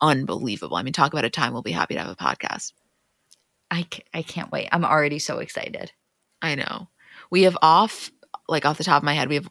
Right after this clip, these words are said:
Speaker 1: one week in July, one week in September, and then in between Christmas and New Year's. I don't know if there's any other times, but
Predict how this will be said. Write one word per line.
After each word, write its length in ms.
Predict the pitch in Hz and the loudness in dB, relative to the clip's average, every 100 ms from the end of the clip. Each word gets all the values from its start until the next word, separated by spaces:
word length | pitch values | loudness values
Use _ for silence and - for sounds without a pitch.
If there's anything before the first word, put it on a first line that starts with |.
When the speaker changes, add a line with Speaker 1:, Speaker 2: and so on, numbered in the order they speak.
| - | -2
Speaker 1:
one 240 | 160 160 | 2 2
week 160 | 185 185 | 2 0
in 100 | 170 | -2
July, 440 | 147 139 131 139 | 2 4 4 2
one 200 | 135 147 | 0 -2
week 160 | 151 151 | -2 -6
in 60 | |
September, 380 | - - 151 135 | -8 -4 -4 -2
and 80 | 135 | -4
then 200 | 131 139 - | -6 -8 -6
in 160 | 156 | -4
between 500 | 139 - 135 127 101 - - _ | -4 -6 -4 -4 -8 -12 -20 _
Christmas 320 | - 160 147 | -2 -2 -2
and 100 | 143 | -2
New 40 | 135 | 0
Year's. 240 | 139 147 | 0 0
I 40 | |
don't 120 | 135 151 | -2 -4
know 80 | |
if 80 | 143 | -4
there's 160 | 127 135 | -6 -4
any 180 | 143 131 | -4 -4
other 200 | 120 123 | -4 -4
times, 360 | 180 - 156 | -2 -4 -4
but 200 | - - | -4 -4